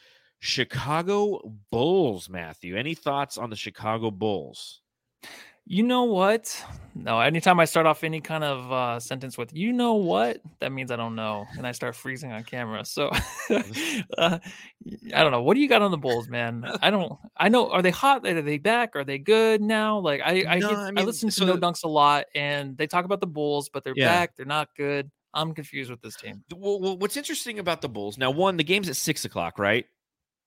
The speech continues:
Speaker 1: Our time?
Speaker 2: Yeah, six o'clock, yeah. No, it's eight
Speaker 1: Perfect.
Speaker 2: o'clock our time. Or, I'm
Speaker 1: It's
Speaker 2: sorry,
Speaker 1: eight
Speaker 2: eight
Speaker 1: o'clock our
Speaker 2: o'clock
Speaker 1: time?
Speaker 2: Eastern time. Yeah, I,
Speaker 1: Okay,
Speaker 2: I
Speaker 1: so
Speaker 2: forgot. I
Speaker 1: six
Speaker 2: don't
Speaker 1: o'clock.
Speaker 2: live in New York. All right.
Speaker 1: Oh,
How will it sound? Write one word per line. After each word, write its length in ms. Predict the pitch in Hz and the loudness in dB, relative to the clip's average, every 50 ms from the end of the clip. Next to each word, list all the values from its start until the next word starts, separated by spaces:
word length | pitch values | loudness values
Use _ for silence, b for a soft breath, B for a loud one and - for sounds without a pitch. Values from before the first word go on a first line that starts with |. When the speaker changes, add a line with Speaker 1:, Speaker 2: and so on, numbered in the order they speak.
| _ _ _ _ _ _ _ _ _ _ - | _ _ _ _ _ _ _ _ _ _ 0
Speaker 1:
Our 120 | 117 117 | 2 2
time? 220 | 117 - 131 131 180 | 4 4 4 4 4
Speaker 2:
Yeah, 120 | 147 123 - - | 4 2 0 -6
six 180 | _ - 220 160 | _ -12 -12 -12
o'clock, 280 | - - 110 104 - _ | -8 -6 -6 -6 -6 _
yeah. 180 | 143 117 101 87 - | -6 -6 -6 -2 4
No, 180 | 170 175 190 180 | 8 8 8 8
it's 100 | 175 185 | 8 6
eight 40 | 180 | 2
Speaker 1:
Perfect. 40 | 175 - 147 | 2 2 0
Speaker 2:
o'clock 140 | 131 123 | -2 -2
our 100 | 120 123 | -4 -6
time. 260 | 117 - 104 101 104 - _ _ _ _ _ _ _ _ - - | -6 -8 -10 -10 -12 -14 _ _ _ _ _ _ _ _ 2 4
Or, 140 | 160 156 | 6 6
I'm 60 | 156 185 | 6 6
Speaker 1:
It's 80 | 180 165 | 6 4
Speaker 2:
sorry, 120 | 147 139 | 2 4
Speaker 1:
eight 60 | - 190 | 2 2
Speaker 2:
eight 40 | |
Speaker 1:
o'clock 60 | 196 - | 2 0
our 40 | 208 | -2
Speaker 2:
o'clock 100 | 156 147 | -2 -2
Speaker 1:
time? 60 | 135 135 | -4 -6
Speaker 2:
Eastern 200 | 123 - 127 117 | -8 -10 -12 -10
time. 240 | 117 110 110 107 120 139 139 | -8 -10 -10 -10 -12 -4 2
Yeah, 140 | 160 170 175 | 4 6 8
I, 80 | 180 | 8
Speaker 1:
Okay, 100 | 175 139 | 8 6
Speaker 2:
I 80 | 143 156 | 4 2
Speaker 1:
so 60 | - | 0
Speaker 2:
forgot. 140 | - 175 147 | 0 0 0
I 40 | 139 131 | 0 0
Speaker 1:
six 100 | 127 135 | 0 -2
Speaker 2:
don't 80 | 147 | -2
Speaker 1:
o'clock. 60 | 131 | -4
Speaker 2:
live 100 | 135 127 | -4 -6
in 60 | 131 127 | -8 -10
New 40 | 120 | -10
York. 280 | 113 104 120 - _ _ - | -10 -10 -10 -12 _ _ -12
All 60 | - 107 | -12 -12
right. 100 | 95 - _ _ - | -12 -12 _ _ 0
Speaker 1:
Oh, 200 | 147 117 101 | 0 0 0